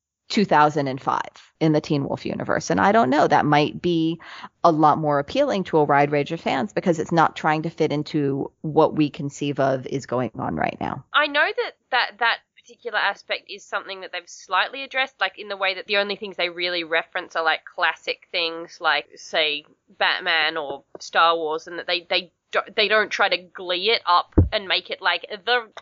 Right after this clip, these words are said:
Speaker 2: insular setting of right now, uh, with Teen Wolf. So I think it is more accessible to, to imagine it in different times or different situations.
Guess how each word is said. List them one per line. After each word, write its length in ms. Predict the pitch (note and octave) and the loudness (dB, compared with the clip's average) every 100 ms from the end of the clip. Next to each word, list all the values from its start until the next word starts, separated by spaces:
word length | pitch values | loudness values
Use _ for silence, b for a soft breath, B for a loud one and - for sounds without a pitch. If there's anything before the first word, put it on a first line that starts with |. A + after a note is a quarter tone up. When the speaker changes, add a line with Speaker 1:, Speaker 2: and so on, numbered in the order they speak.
| - - | -20 -8
Speaker 2:
insular 640 | B3 A3+ - A#3 G#3 G3+ | -8 -8 -4 -2 2 0
setting 560 | F#3+ - G#3 G3 F#3+ F3+ | 0 -2 0 2 -2 -2
of 320 | E3+ F#3 F3 - | -4 -4 -6 -6
right 360 | E3+ E3+ - | 0 2 0
now, 500 | F3 D#3+ D#3 D3 - - | -2 0 0 -2 -6 -2
uh, 320 | F#3+ F3+ E3 | 2 4 2
with 220 | G3 A3+ - | -2 -10 -8
Teen 240 | A3+ F#3 | -8 -4
Wolf. 180 | F3 E3 | -6 -4
So 120 | G3 | -2
I 60 | F#3+ | -2
think 200 | A#3+ B3+ | -4 -10
it 100 | G3 | -10
is 160 | G3 | -10
more 220 | G3+ F3 | -6 -4
accessible 640 | D#3+ - D#3+ - E3 D#3+ D#3 | -4 -6 -8 -8 -10 -8 -8
to, 200 | - D#3 - - | -8 -10 -10 -16
to 180 | F#3 | -10
imagine 420 | E3 E3 D#3+ - E3 | -6 -4 -4 -6 -8
it 220 | D3+ D#3+ | -8 -12
in 80 | D#3 | -14
different 360 | E3 - E3+ | -20 -12 -12
times 380 | - E3 D#3 D#3 E3 | -8 -4 -4 -4 -10
or 60 | |
different 340 | D#3+ - D#3+ - | -10 -14 -16 -16
situations. 960 | - - D#3+ D#3 - F#3 C#3+ D3 - | -16 -6 -2 -2 -4 -8 -10 _ -20